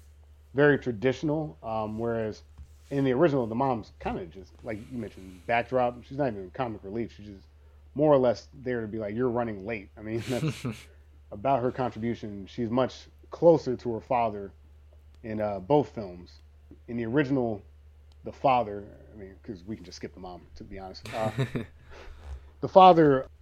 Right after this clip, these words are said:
Speaker 1: cares about Mulan, but there's not exactly the same relationship. Uh, it's not like he's sort of allowed her to
Speaker 2: Mm-hmm.
Speaker 1: just kinda be herself and takes responsibility for the fact that, like, she doesn't fit into,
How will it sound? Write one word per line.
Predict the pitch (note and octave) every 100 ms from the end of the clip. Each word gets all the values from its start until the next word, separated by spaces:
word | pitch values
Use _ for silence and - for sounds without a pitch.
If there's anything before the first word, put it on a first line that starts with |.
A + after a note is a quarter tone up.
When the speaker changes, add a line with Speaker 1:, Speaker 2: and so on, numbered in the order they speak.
| -
Speaker 1:
cares | - B3+
about | B3 G#3
Mulan, | E3 C#3 C3 B2
but | B2 A#2+ - C#3+
there's | D3 C#3+
not | F#3+ C4+ -
exactly | C#3+ A#2 G2+ A2+ B2 - D3+ D3+ C#3+ - - - - - - - - -
the | C#3
same | - F3 D#3+ D#3+ E3 C#3
relationship. | C3+ C#3+ D#3 D#3 D#3+ - E3 D#3 - A#2
Uh, | A#2 A2+ A2 - - -
it's | -
not | F#3 F3
like | D3 B2
he's | C#3+ C#3 C3 A2
sort | - C3
of | A2+
allowed | G#2 G#2+ A2+ B2 A#2+ G#2
her | A2+ A2 G#2+
to | - A2 G2+ F#2+ -
Speaker 2:
Mm-hmm. | A2 G#2 - - - -
Speaker 1:
just | A#2 -
kinda | B2+ B2 A2 F#2 F2 - - G2
be | C#3 D3
herself | B2+ B2 - B2 C3
and | B2 A2 A2 - -
takes | C#3 -
responsibility | A#2 - B2+ A2+ G#2+ B2 B2+ B2+ - - - -
for | C3
the | A#2+
fact | - B2+ A#2+
that, | B2+ A2+
like, | A2 G2+
she | - A2
doesn't | F#2 A#2 G#2+ G2+
fit | A#2
into, | A2 G2+ G#2+ G2+